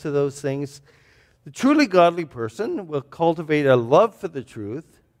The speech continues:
a love for the truth, tempered in love. So here we come to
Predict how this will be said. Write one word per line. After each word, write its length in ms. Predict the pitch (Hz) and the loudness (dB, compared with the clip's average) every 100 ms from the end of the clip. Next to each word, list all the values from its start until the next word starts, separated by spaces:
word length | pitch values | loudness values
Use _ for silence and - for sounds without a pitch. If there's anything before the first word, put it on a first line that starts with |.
| _ _ _ _ _ - | _ _ _ _ _ -10
a 80 | 117 | 2
love 260 | 135 147 | 2 2
for 100 | - | -2
the 140 | 139 110 | -16 -18
truth, 500 | - 170 147 113 123 _ _ _ _ _ _ | -6 -2 -2 -2 -8 _ _ _ _ _ _
tempered 640 | - 147 143 151 135 127 - | -2 0 0 -2 -6 -8 -2
in 220 | 160 143 | 0 0
love. 340 | 85 69 - _ _ _ _ _ _ _ _ _ _ _ | -6 -10 -16 _ _ _ _ _ _ _ _ _ _ _
So 400 | - 120 110 104 | -6 -2 -2 -6
here 240 | - - 160 | -14 -6 -4
we 100 | 156 | -4
come 260 | - 139 139 | -4 -4 -2
to 400 | 135 127 113 | 0 2 0